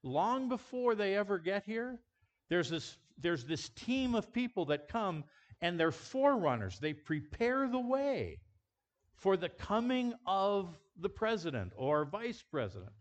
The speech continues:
or whoever. Only big shots have forerunners.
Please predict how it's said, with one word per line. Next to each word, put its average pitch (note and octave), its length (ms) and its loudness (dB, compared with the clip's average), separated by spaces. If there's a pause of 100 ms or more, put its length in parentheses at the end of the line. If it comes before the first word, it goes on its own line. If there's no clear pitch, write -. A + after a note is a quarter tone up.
(280)
or D#3+ 160 2
whoever. G3 580 0 (2500)
Only A#3 640 2
big D#3 480 0
shots - 840 -4 (600)
have B2+ 240 -4
forerunners. G2+ 760 -2